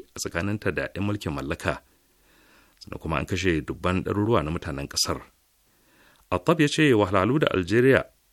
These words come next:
ta fuskanta a wancan lokaci ya kasance abin koyi da kuma ɗaukar darasa, kuma ya zama wajibi ya zama wani mataki wanda zai zama an yi amfani da shi domin kafa hujjoji da kuma dalilai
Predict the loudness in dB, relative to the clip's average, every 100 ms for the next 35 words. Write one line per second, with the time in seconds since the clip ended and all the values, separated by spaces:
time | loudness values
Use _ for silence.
0 | _ 2 2 2 -2 -4 -4 0 0 0
1 | 0 -2 0 -2 -2 -4 -4 -2 -2 -4
2 | -4 -2 -2 -2 -4 2 4 4 2 -8
3 | _ _ _ _ _ _ -12 -4 2 2
4 | 2 -2 -4 -4 -2 0 -2 -4 -8 _
5 | _ _ _ _ _ _ -6 -2 0 0
6 | 0 0 0 0 2 0 -2 _ _ -8
7 | -4 0 2 2 0 -2 -2 0 0 -2
8 | -2 -4 -2 0 0 -2 -4 -4 0 0
9 | 0 -4 _ _ _ _ _ -4 -2 0
10 | -2 -2 -2 -2 -2 -4 -10 _ _ -12
11 | -8 -6 -6 -2 -2 -2 -6 -4 -2 0
12 | 0 -2 -6 _ _ _ _ _ -16 -6
13 | -2 0 0 -2 -2 -2